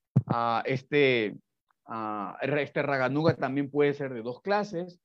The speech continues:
pero bueno, vamos por parte. Bien, entonces esos son los ragatmika bhaktas, los devotos que ya se ocupan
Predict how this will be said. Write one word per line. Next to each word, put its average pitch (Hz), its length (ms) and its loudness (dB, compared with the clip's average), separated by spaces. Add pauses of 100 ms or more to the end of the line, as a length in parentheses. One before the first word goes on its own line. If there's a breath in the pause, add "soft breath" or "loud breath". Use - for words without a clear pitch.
pero 127 140 -6
bueno, 123 280 -2
vamos 156 340 -4
por 139 200 -2
parte. 123 400 0
Bien, 131 280 0 (380)
entonces 202 360 0
esos 196 360 0
son 180 180 -2
los 185 100 0
ragatmika 151 600 0
bhaktas, 135 540 -2 (140)
los 113 120 -6
devotos 185 600 6
que 127 200 -2
ya 170 280 2
se 170 200 -6
ocupan 165 720 -2